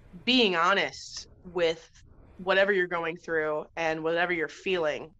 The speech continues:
whatever it is, just being honest with it and giving it space that it demands so that you can process it in a way that doesn't leave you stuck there. So a lot of my music revolves around kind of some harder topics and some harder conversations.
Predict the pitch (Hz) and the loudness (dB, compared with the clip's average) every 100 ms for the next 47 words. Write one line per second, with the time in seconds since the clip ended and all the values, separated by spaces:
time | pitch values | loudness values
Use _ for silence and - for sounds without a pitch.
0 | - 190 254 214 160 139 - - - 190 | -8 0 2 4 2 0 -8 -14 -14 -8
1 | 208 220 202 185 180 - 180 185 - 180 | -2 0 2 2 0 -6 -4 -4 -4 -8
2 | 170 202 220 208 190 - - - 175 185 | -2 -2 0 0 -2 -4 -10 -2 0 -2
3 | - 170 156 - 165 156 160 214 247 - | -4 -6 -6 -6 -4 -2 0 -2 -6 -16
4 | - - - - - - - 202 185 190 | -20 -20 -20 -20 -20 -18 -8 0 0 0
5 | 190 180 - 254 254 240 233 - 190 180 | -6 -8 0 2 2 0 0 -2 -4 -2
6 | 175 175 175 175 175 _ - - - - | 0 0 0 -4 -6 _ -20 -20 -20 -20
7 | - - - 175 185 175 - 214 233 247 | -20 -20 -20 0 2 2 2 0 0 -2
8 | 233 202 185 - - 180 - 147 139 - | -2 -2 -4 -6 -4 -4 -2 -2 -2 -4
9 | - 185 185 214 254 240 202 196 190 180 | -6 -4 2 2 2 2 2 0 -4 -2
10 | 175 175 _ - - - 196 185 175 175 | -4 -6 _ -20 -20 -20 -12 -8 -4 0
11 | 180 180 175 170 165 165 - 220 254 247 | 2 0 -2 0 0 0 0 0 0 -4
12 | 190 180 180 175 - 165 165 160 175 180 | -2 -2 0 -2 0 0 -2 -6 -8 -14
13 | 180 170 165 - 165 160 160 - 156 156 | -6 -4 -4 -4 -4 -4 -6 -6 -8 -6
14 | 160 156 156 | -6 -6 -12